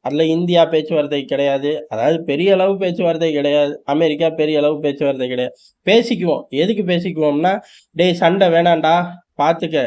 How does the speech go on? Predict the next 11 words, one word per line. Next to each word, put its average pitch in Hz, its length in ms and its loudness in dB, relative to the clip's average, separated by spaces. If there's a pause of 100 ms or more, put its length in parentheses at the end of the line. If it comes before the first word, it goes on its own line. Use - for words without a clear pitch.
நீ 139 200 -4
அடிச்சா 151 340 0
நாங்களும் 175 380 0
அட்டி 151 280 0
உடி 151 260 -2
பண்ணிடுவோம்" 151 600 0
அப்படிங்கிறக்காக 135 720 0
தவிர 147 300 0 (600)
வேற 139 300 2
ஒண்ணுக்கும் 165 500 0
கிடையாது. 127 380 0